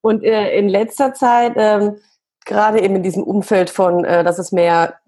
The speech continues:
Selbstständige gibt, mehr Ortsunabhängige, mehr Projektarbeiter und so weiter, taucht ja oft dieses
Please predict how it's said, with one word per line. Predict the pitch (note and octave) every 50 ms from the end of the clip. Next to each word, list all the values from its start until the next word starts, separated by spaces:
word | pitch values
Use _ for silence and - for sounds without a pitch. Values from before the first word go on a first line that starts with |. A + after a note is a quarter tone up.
| _ _ _ _
Selbstständige | _ - G3 F#3+ F#3+ - G3+ F3 E3+ E3+ E3
gibt, | D#3+ F3+ D#3+ - -
mehr | F3 E3 - -
Ortsunabhängige, | F3 F3+ - - G3+ F#3+ F3 F3 F3 F3 F3 E3+ F3 E3+ D#3+ E3+ E3+ E3 D#3+
mehr | E3+ E3 E3+ E3+ E3
Projektarbeiter | E3+ - - G3+ F3 E3+ F3 - - - E3+ E3+ F3 F3+ E3 E3 E3 F3 E3
und | E3 D#3+
so | - E3+
weiter, | E3+ E3 E3 E3+ F3
taucht | F3 - F#3 F3+ F3 -
ja | - -
oft | - F#3+ - -
dieses | F#3+ F#3 E3+ - F3 E3+ - -